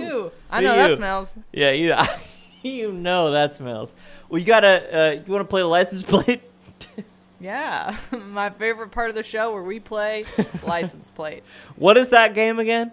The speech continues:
Speaker 2: What is it
Speaker 1: Yeah,
Speaker 2: again?
Speaker 1: let's tell the rules to the people.
Speaker 2: Do you know what it is? I'll, I'll, of course you do.
Speaker 1: Of course I do. You're
Speaker 2: License
Speaker 1: looking for
Speaker 2: plate game.
Speaker 1: letters
Speaker 2: Right.
Speaker 1: in,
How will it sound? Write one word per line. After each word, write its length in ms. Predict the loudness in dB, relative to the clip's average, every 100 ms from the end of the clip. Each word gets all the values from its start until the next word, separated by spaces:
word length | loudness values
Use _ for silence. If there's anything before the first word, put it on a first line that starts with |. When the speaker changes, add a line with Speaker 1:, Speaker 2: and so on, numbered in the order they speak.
| 2
Speaker 2:
What 140 | 2
is 120 | 4 2
it 80 |
Speaker 1:
Yeah, 60 | 2 2 0
Speaker 2:
again? 100 | -4
Speaker 1:
let's 200 | -10 -6
tell 200 | -2 -2
the 140 | -4
rules 480 | -6 -6 -6 -8 -16 -14
to 80 | -12
the 240 | -12 -16 -14
people. 520 | -14 -12 -10 -10 -12 _ -16 -10
Speaker 2:
Do 80 | -2
you 120 | 0
know 220 | 0 0
what 140 | -2
it 100 | -2
is? 260 | -2 -4 -8 -4
I'll, 260 | -2 -2
I'll, 300 | -4 -4 -8 _ _ _ _
of 140 | -16 -8
course 240 | -8 -8
you 60 | -16
do. 160 | -16 -18
Speaker 1:
Of 160 | -16
course 320 | -10 -10 -10
I 140 | -12 -10
do. 440 | -8 -8 -8 -12 -12
You're 140 | -8
Speaker 2:
License 320 | -6 -6 -6 -8
Speaker 1:
looking 120 | -8
for 360 | -8 -8 -8 -6 -6 -8 -12
Speaker 2:
plate 180 | _ -18
game. 260 | -14 -12 -6
Speaker 1:
letters 640 | -6 -6 -10 -14 -20 -20 _ _ _ _ _ _ _
Speaker 2:
Right. 240 | -6 -4 -4
Speaker 1:
in, 320 | -12 -18